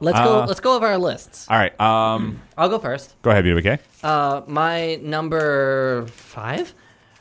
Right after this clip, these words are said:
Speaker 1: was that clown statue.
Speaker 2: Okay.
Speaker 1: The Russian sleep study.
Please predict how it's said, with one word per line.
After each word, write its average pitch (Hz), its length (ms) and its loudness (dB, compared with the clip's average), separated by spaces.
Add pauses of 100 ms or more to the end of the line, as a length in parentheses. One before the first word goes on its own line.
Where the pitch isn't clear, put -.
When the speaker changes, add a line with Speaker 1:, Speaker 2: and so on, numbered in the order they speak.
(100)
Speaker 1:
was 139 880 2
that 135 320 0
clown 139 340 2
statue. 170 500 -2 (300)
Speaker 2:
Okay. 107 280 2 (280)
Speaker 1:
The 143 140 2
Russian 143 360 2
sleep 156 280 -4
study. 214 400 -2